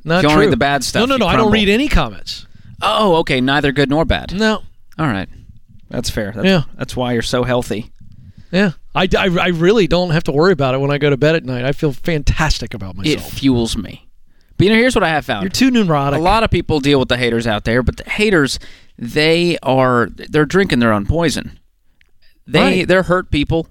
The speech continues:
Speaker 2: and
Speaker 1: Yeah.
Speaker 2: they're trying to throw
Speaker 1: Right.
Speaker 2: a grenade over at us.
Speaker 1: Right, so I don't wanna give 'em any power. I wanna give 'em no credibility. There's actually a bigger lesson here.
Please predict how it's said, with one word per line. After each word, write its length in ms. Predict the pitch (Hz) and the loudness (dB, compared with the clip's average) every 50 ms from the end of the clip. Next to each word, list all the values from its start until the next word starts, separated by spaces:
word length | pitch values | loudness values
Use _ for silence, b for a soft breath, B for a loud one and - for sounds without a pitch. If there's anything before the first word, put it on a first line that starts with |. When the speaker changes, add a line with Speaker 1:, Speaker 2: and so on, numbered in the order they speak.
| - _ - | -12 _ -2
Speaker 2:
and 80 | - 135 | 0 2
Speaker 1:
Yeah. 60 | 147 | 2
Speaker 2:
they're 80 | 135 131 | 2 2
trying 460 | - - 156 156 160 165 165 165 156 | 0 -2 -2 0 0 0 0 -2 0
to 160 | - 156 143 | 0 0 0
throw 420 | 123 - - - 147 156 165 180 175 | 0 0 0 2 2 2 4 4 4
Speaker 1:
Right. 80 | 151 | 2
Speaker 2:
a 20 | 135 | 2
grenade 460 | 123 127 135 139 131 139 156 170 160 | 0 0 0 2 2 2 2 4 4
over 260 | 143 139 131 131 127 | 4 2 2 2 0
at 120 | 117 113 135 | 0 2 0
us. 360 | 170 160 117 117 - - - | 0 -2 -2 -4 -4 -2 -2
Speaker 1:
Right, 160 | 220 - 196 - | -2 -2 0 -2
so 100 | - 196 | -2 0
I 60 | 190 | 0
don't 80 | 202 208 | 2 2
wanna 120 | 208 202 | 2 2
give 160 | 175 190 160 | 0 0 0
'em 100 | 180 185 | 0 0
any 120 | 185 180 - | 0 0 0
power. 440 | - - 185 208 220 202 151 117 139 | 0 0 2 2 2 0 0 -2 -2
I 40 | 156 | 0
wanna 180 | 170 180 175 165 | 0 0 0 2
give 120 | 165 156 | 0 0
'em 140 | 156 151 151 | 0 0 0
no 140 | 170 190 190 | 0 0 0
credibility. 400 | - 190 180 165 151 185 170 139 | 0 0 0 0 2 0 0 2
There's 160 | 160 185 - | 2 2 2
actually 240 | 294 302 - 285 214 | 0 0 0 0 0
a 40 | 165 | 0
bigger 280 | 139 180 160 151 139 | 0 0 0 0 0
lesson 320 | 131 151 165 - - 120 107 | 0 0 0 0 -2 -4 -8
here. 260 | 101 95 - - | -12 -14 -16 -18